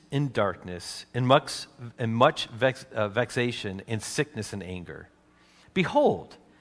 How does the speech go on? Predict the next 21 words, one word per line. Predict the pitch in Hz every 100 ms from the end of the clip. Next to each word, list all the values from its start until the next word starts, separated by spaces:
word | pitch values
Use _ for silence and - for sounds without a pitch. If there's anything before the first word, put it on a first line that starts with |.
| _ -
what | 123 170
I | 170 185
have | 220 220
seen | - 202 175
to |
be | 175
good | 165 135 220 131 95
and | 127
fitting | 117 - 208 127 113
is | 131
to | - 160 -
eat | 233 - -
and | 131 123
drink | 196 139 117
and | 117
find | 151 147
enjoyment | 151 135 165 170 120 127
in | 131
all | 139
the | 175
toil | 185 214 214 120 123